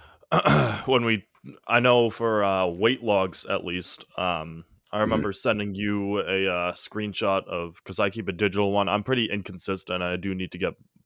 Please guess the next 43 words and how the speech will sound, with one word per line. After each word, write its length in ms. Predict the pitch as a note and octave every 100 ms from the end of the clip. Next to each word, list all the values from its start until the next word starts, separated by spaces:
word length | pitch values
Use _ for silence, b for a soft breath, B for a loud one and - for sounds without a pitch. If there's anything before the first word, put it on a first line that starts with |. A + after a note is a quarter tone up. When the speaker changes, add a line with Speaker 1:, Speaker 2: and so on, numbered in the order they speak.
| _
Speaker 1:
get 200 | G#2 F2
better 220 | G2+ F#2+
with 180 | F#2 F2+
it 60 | G2
and 100 | F#2
more 160 | F2+
disciplined. 600 | E2+ F#2 - E2 F2 E2+ D#2+
But, 160 | F#2 F2+
um, 360 | F2 E2 E2 - B B B B B B B -
I 80 | G#2+
remember 300 | A2 A#2 A#2
sending 400 | - A#2 C3 G#2+
you 140 | G#2
it, 100 | G#2
and 120 | G2+
I 120 | G2+ G#2+
had 240 | A#2+ G#2
both 180 | A2+ F#2+
morning 460 | G2 G2+ G#2+ A2
and 160 | F#2+ F2
night. 240 | F#2 E2+ - - _
And 100 | F2+
you 60 | F#2
were 80 | F#2+
like, 320 | F#2 F2 - _ -
"Bro, 220 | F#2+ E2
why 160 | F2
are 40 | F#2+
you 60 |
taking 320 | G#2 A2+ G#2 F#2+
morning 220 | F#2 F2
and 100 | E2+
night? 180 | E2+ E2 _
Like, 220 | - D#2+ -
you 120 | F#2
should 260 | A2 F2+ D#2
just 280 | G2+ -
be 100 | G#2
doing, 440 | F#2 G2 F2+ F2 F2
um, 360 | E2+ E2 E2+ -
morning 380 | G2+ F#2 E2+ E2+
after 300 | F2 - F2
you 300 | F2 E2+